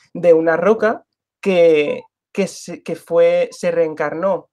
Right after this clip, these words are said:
en, en el jade de las comunicaciones trascendentales,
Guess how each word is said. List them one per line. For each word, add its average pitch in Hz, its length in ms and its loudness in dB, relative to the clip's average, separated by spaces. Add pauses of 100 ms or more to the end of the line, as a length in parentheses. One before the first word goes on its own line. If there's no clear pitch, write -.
(100)
en, 139 720 -6
en 151 220 -4
el 139 160 -4
jade 175 400 -2
de 147 100 -4
las 131 380 -4
comunicaciones 147 680 -8
trascendentales, 175 1000 -6